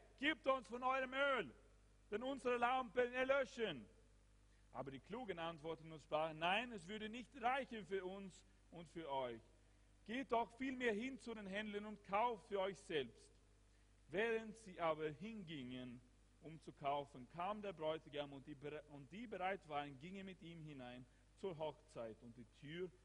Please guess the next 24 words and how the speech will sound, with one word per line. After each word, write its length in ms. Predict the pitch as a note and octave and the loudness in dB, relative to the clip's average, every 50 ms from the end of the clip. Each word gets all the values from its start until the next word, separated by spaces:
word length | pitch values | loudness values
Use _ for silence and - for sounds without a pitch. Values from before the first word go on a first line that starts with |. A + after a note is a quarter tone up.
| - - - - - - - - - - - G#2+ | -20 -20 -20 -20 -20 -20 -20 -20 -20 -20 -16 -10
wurde 440 | A#2+ C3+ C#3 C#3 C3 C3 C3 C3+ B2+ - - - - - - - - | -6 -4 -4 -2 -2 -2 -4 -4 -6 -10 -18 -20 -20 -20 -20 -20 -16
verschlossen. 640 | - B2 A2+ - C3+ B2 A#2 A2+ - - A#2 G#2 G2 - - - - - - | -14 -14 -12 -8 -6 -6 -6 -6 -8 -12 -14 -14 -14 -16 -18 -20 -20 -2 2
Danach 520 | G3 A3 C4 C4+ B3+ C4 B3+ C4+ C4 A#3 F#3 - - - - - - - - - - - - | 4 4 4 4 4 4 4 6 6 4 2 0 -10 -20 -20 -20 -20 -20 -20 -20 -20 -4 2
kommen 360 | - G#3+ A3+ G#3+ G#3+ G#3 F#3+ | 4 4 6 6 4 2 4
auch 300 | E3+ F3+ F#3+ G3+ F3+ D#3 | 4 6 6 4 4 0
die 160 | - G3+ G3+ | -6 -6 -6
übrigen 340 | G#3 F3+ G3 G3+ G3 F#3+ F#3 | -4 -4 -4 -4 -4 -4 -4
Jungfrauen 560 | F3+ F3+ F3+ E3+ - F3 D3+ D3 D3+ D3 D3+ | -4 -6 -6 -4 0 2 4 4 2 0 -4
und 120 | D3+ D3 | -8 -6
sagen: 440 | - D#3+ C#3 C3+ C3+ C3+ C#3 C#3 C3+ - - - - - | 0 2 4 4 4 2 0 -6 -8 -10 -18 -20 -4 2
‚Herr, 340 | - B3 D4+ E4 E4+ D4+ A3 | 6 6 8 8 6 4 4
Herr, 460 | F3+ A3+ C#4+ E4 F4 E4 C4+ - - - - - - - - | 4 6 6 8 8 6 6 4 0 -4 -14 -20 -20 -16 -6
tu 220 | - C4 D#4 E4 D#4 D4+ C#4+ C#4 | 0 2 4 6 6 6 4 4
uns 140 | C4 G3+ | 2 2
auf.‘ 400 | - A#3+ A#3+ A#3+ A3+ F#3 D3 B2 - - - - - - - - - - - - - - | 4 6 6 6 6 4 2 0 -4 -14 -20 -20 -20 -20 -20 -20 -20 -20 -20 -20 -12 -4
Er 160 | - F3+ G3+ G#3 | 0 2 4 4
aber 240 | G3 F#3 F3+ F3+ | 4 4 4 4
antwortete 440 | F3 G3 G#3 F#3+ - F#3 F3 D#3 E3+ | 4 4 2 0 -2 -6 -6 -6 -8
und 80 | D#3+ - | -12 -8
sprach: 360 | - - C#3+ D3 D#3 E3 D3 | -2 2 4 4 4 2 2
‚Wahrlich, 400 | C#3 D3+ E3 F3+ F3+ F#3 F#3 F#3 - - | 4 6 6 6 6 4 -2 -2 -4 -8
ich 160 | - E3 C3+ - | -12 -12 -12 -6
sage 400 | - D3+ C#3 C3+ C3 B2 B2 A2+ | -2 2 2 2 2 0 -2 -4
euch, 180 | A2 A2 A2 | -4 -4 -6